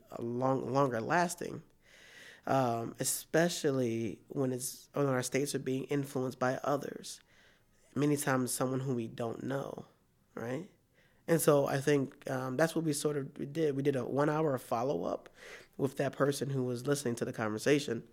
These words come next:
and, um, and saw that,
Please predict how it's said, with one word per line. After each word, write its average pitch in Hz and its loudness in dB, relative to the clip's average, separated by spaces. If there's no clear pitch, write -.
and, 135 2
um, 123 -2
and 135 2
saw 139 4
that, 127 -2